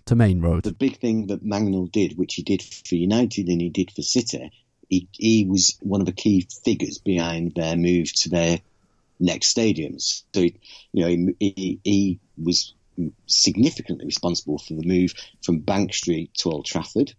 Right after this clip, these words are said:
Speaker 2: and then he was the, one of the key figures behind the move from Hyde Road to Main Road for City, and that, and that was part of the reason why City signed him.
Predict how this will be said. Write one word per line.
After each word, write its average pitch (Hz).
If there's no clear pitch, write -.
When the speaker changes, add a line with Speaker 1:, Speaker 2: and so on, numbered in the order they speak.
Speaker 2:
and 87
then 92
he 87
was 82
the, 87
one 92
of 85
the 90
key 101
figures 90
behind 82
the 82
move 82
from 80
Hyde 82
Road 78
to -
Main 87
Road 76
for -
City, 80
and 85
that, -
and 95
that 107
was -
part 92
of 76
the 90
reason 85
why 78
City -
signed 85
him. 69